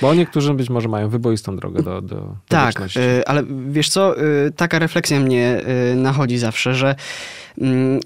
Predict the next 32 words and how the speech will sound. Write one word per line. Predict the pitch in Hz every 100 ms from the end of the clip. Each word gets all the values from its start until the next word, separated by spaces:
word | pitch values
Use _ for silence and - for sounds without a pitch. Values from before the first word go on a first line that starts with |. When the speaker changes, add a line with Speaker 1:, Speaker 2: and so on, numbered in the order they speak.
| 147
Speaker 2:
kurczę, | 185 196
trochę | 185 202 220
to | 208
się | -
jednak | 208 196
pozmieniało, | 190 190 208 208 180 131
dlatego | 139 165 160
że | 143
kiedyś, | 180 180 170 - 156
y, | 143 139
jak | 131 127 - 139
były | 143 147
te | 143 135
cmentarze | 139 139 147 139
przyparafialne, | - 147 131 135 135 127 120 143 151 - - -
szło | 151 151
się | 143
na | 151
groby, | 160 160 143 156
no | 165
to | 180 180 175 175 190
w |
sumie, | - 185 175
wiesz, | 151 135
no, | 143
idziesz, | 170 156 147 - - - - -
e, | 120 131 131
do | 143 156
kościoła, | 156 - 139 127 135
przy | - 151
okazji | 135 151 151 151
odwiedzasz, | 131 135 143 143 139 -